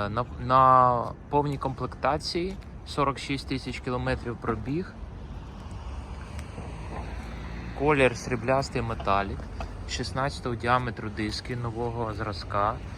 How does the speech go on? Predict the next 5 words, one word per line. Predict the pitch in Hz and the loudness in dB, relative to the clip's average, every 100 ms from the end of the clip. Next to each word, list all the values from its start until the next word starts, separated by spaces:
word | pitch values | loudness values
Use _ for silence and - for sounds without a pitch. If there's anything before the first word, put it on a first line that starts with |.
| - - - | -8 -8 -4
панорамний | - 110 113 127 139 139 110 - | 0 4 6 6 6 2 0 4
дах, | 104 110 131 - - - - - - - - - - - - - | 6 6 2 -6 -10 -10 -10 -10 -10 -12 -12 -12 -12 -12 -10 -2
подвійний, | 123 113 113 110 110 107 101 | 0 2 2 2 0 -4 -4
лед | 113 135 147 120 | 4 6 6 6
оптика | 107 98 120 - 131 | 4 2 -2 -4 -6